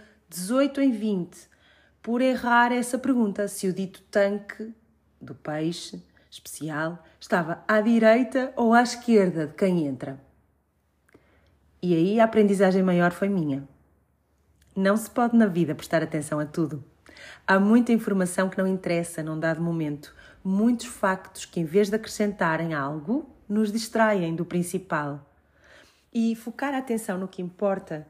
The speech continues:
na mensagem maior e não no acessório, é, na verdade, acertar.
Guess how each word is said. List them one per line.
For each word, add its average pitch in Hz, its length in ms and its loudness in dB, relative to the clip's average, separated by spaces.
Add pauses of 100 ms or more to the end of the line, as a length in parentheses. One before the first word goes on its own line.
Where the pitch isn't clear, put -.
(200)
na 190 80 -6
mensagem 185 680 -4
maior 165 500 -4 (340)
e 202 140 -6
não 208 180 -2
no 196 160 -4
acessório, 180 800 -4 (200)
é, 233 120 -2
na 240 120 0
verdade, 214 520 -6 (640)
acertar. 226 600 -8